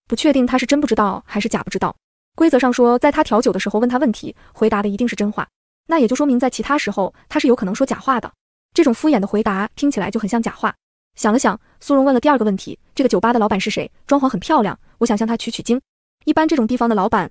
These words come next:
都是这规则怪谈的大 boss，提前了解一下对方的信息是很有必要的。然而这次对方的回答显然又超出了苏荣的预期：“抱歉，我还需要工作，您可以与别的顾客聊天。”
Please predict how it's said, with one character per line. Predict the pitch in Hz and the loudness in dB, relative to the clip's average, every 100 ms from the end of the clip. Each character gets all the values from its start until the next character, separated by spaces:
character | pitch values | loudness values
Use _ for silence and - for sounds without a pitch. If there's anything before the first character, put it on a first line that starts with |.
| _ | _
都 | 269 | 0
是 | 285 | 2
这 | 240 | 2
规 | 233 240 | 0 2
则 | 196 | 0
怪 | 233 | 0
谈 | - 196 | -2 -4
的 | |
大 | 226 202 | -4 -2
boss， | 208 - - - _ - | -2 -4 -8 -14 _ -2
提 | 269 | 2
前 | 294 | 4
了 | 262 | 4
解 | 247 | 4
一 | |
下 | 202 196 | 2 0
对 | 247 | 0
方 | 262 | 0
的 | 254 | 2
信 | 233 | 0
息 | - 240 - | 0 -4 -4
是 | - | -4
很 | 214 | 0
有 | 220 | 0
必 | 202 | 0
要 | 185 | -2
的。 | - - _ _ _ - | -4 -14 _ _ _ 0
然 | 233 | 4
而 | 240 254 - | 4 2 2
这 | 320 | 2
次 | 254 | 4
对 | 262 | 4
方 | 262 | 4
的 | 254 | 2
回 | 208 | 0
答 | 202 185 - | 0 -2 -2
显 | 208 | 0
然 | 180 | 2
又 | 254 | 2
超 | - 233 | 2 0
出 | 220 | 0
了 | |
苏 | 208 254 | 2 2
荣 | 208 | 2
的 | |
预 | 214 | 0
期 | 202 - 214 _ _ | -2 -6 -6 _ _
：“抱 | 226 | -2
歉， | 214 220 - _ | 2 0 -2 _
我 | 202 | -4
还 | 208 | 0
需 | 254 | 2
要 | |
工 | 220 254 | 2 2
作， | 262 - _ - | 2 0 _ -2
您 | 226 | 0
可 | 240 | 2
以 | |
与 | 208 | 0
别 | 180 | 0
的 | 208 | 0
顾 | 254 | 0
客 | 208 | -2
聊 | 170 | -2
天。” | - | -2